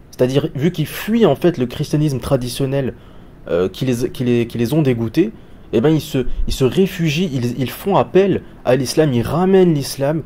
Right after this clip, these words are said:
ils vont financer des mosquées, ils vont, euh, euh, promouvoir l'islam de, d'une manière qu'ils ne vont,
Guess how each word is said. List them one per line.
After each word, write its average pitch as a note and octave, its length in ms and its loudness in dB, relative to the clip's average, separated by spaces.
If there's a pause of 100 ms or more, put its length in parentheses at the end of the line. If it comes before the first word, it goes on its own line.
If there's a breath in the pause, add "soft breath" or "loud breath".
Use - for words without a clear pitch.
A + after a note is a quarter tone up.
(260 loud breath)
ils G#2+ 80 -10
vont A#2+ 100 -2
financer F3+ 520 2
des D3 100 -2
mosquées, C#3 500 -2 (340 loud breath)
ils G#2+ 120 -8
vont, B2 300 -2
euh, G#2 100 0 (360 loud breath)
euh, A2 300 -8 (120)
promouvoir E3 760 2
l'islam C3+ 460 -2
de, A2+ 120 2
d'une A2+ 200 -2
manière B2 340 0
qu'ils A#2 140 -4
ne A2 60 0
vont, G#2 180 -4